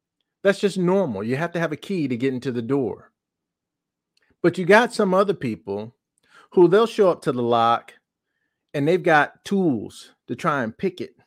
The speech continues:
and, and, and, and get entry. You know, they've got, they've got, they don't have the key. They think they can make their own key. You know, they got tools, they got ways of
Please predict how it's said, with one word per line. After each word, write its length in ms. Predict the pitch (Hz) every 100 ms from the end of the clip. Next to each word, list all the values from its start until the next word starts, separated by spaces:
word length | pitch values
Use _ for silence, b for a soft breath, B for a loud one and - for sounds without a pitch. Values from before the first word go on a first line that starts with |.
| _
and, 180 | - 110 _
and, 220 | 127 117 113
and, 200 | 123 117
and 260 | 127 117 110
get 160 | 143 143
entry. 520 | 160 - 107 85 _ _ _ _ _ _ _ _ _ _ _ _ _ _ 131
You 120 | 135
know, 360 | 131 127 123 -
they've 160 | 135
got, 320 | 160 143 -
they've 140 | 135 143
got, 200 | 156 139
they 100 | 160
don't 140 | 196
have 180 | 202 170
the 60 | 151
key. 520 | - 196 143 135 - _ _ _ _ _ _ _ _ _
They 140 | 156 175
think 220 | 180 143
they 120 | 160
can 180 | 175 160
make 200 | 175 175
their 180 | 147 123
own 200 | 110 101
key. 360 | - 95 - _ _ _ _ _ _ _ _ -
You 80 |
know, 120 | 127 127
they 100 | 160
got 300 | 151 104 -
tools, 380 | 190 160 110
they 100 | 117
got 220 | 143 135 131
ways 320 | 156 151 123
of 180 | 104